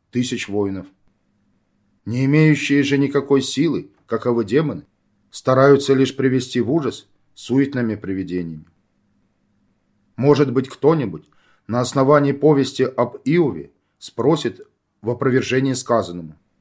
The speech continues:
"Почему же дьявол, вооружившись на этого праведного мужа, возмог сделать все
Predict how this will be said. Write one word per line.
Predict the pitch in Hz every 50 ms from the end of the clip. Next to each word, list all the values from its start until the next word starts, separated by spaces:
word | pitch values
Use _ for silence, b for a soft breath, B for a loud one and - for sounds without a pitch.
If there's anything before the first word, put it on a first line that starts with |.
| _ _ _ _ -
"Почему | 117 117 - 117 117 131
же | 117 110 113
дьявол, | 95 92 104 123 160 160 127 - - _ _ _ _ _ _ _ _ _ _
вооружившись | - 123 139 143 147 139 147 160 165 151 - 139 120 - - -
на | - 107 117 127
этого | 127 123 127 123 120
праведного | 123 - 131 139 135 131 120 117 117 113 110
мужа, | 107 120 156 165 127 85 - _ _ _ _ _ _ _ _ _ _ _ _ -
возмог | 95 104 127 120 113 131 131 117 107
сделать | - - 123 120 120 117 -
все | - - - 135 160 170 160 -